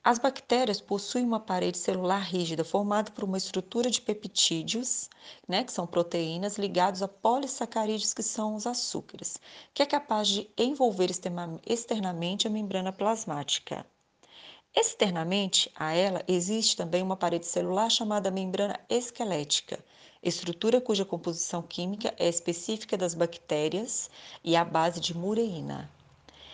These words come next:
Em seu hieloplasma há um filamento, um único filamento de D N A com formato circular. No entanto, não é incomum encontrar outras moléculas de bactérias não ligadas ao cromossomo bacteriano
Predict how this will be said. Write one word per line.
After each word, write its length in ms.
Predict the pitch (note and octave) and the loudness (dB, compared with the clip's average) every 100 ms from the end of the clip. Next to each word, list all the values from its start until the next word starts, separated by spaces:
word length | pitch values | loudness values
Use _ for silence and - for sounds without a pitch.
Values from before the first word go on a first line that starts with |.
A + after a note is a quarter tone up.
| - - - | -20 -20 0
Em 160 | G#3+ | 0
seu 280 | A3 - D#4+ | 2 2 4
hieloplasma 960 | A3+ F3+ F3 F#3+ G3+ G#3 F#3 E3 E3 - | 6 6 4 4 4 2 0 -2 -8 -2
há 140 | F3+ | 0
um 100 | G3 | 0
filamento, 640 | G3 A#3+ A#3 F#3+ F#3 G3+ G#3 | -2 -2 0 0 -2 -2 -2
um 140 | G#3 | 0
único 260 | C4+ E4+ - | 0 -2 -6
filamento 520 | - F#3+ E3+ E3 D#3+ | -2 0 0 -6 -6
de 100 | D#3+ | -4
D 140 | E3 | -2
N 220 | E3 F3 F#3+ | -2 0 0
A 160 | G3 | 0
com 120 | A3 G#3 | -2 -4
formato 440 | G3+ F3+ D#3+ D#3+ | -4 -4 -4 -4
circular. 640 | - F3+ - D4 F#3+ C#3+ - _ _ _ _ _ _ - - | -8 -10 -6 0 0 0 -6 _ _ _ _ _ _ -10 -4
No 100 | E3+ | -2
entanto, 560 | E3 - F#3+ G#3 - - - | -2 0 0 0 -4 -10 -4
não 200 | E3 E3+ | -2 0
é 60 | |
incomum 460 | F3+ F#3 B3 C4+ G#3+ | -2 2 2 4 0
encontrar 420 | F#3 E3+ E3+ D#3+ | 0 -4 0 2
outras 300 | D#3 F3 E3 | 2 0 -2
moléculas 480 | F3 F3 F#3 G3 F3+ | 0 2 2 2 0
de 60 | |
bactérias 560 | E3 E3 - E3 E3 E3 | 0 -4 0 0 0 -2
não 160 | F#3+ A3 | -2 -2
ligadas 440 | A3+ F3+ F3 E3+ | 2 4 2 2
ao 80 | F#3 | -2
cromossomo 760 | - A3+ A#3 A#3+ - B3 C4+ | 0 -2 0 0 0 0 2
bacteriano 680 | G3 F3+ - F3+ E3+ D3+ D3 | 2 0 -2 -6 -4 -4 -6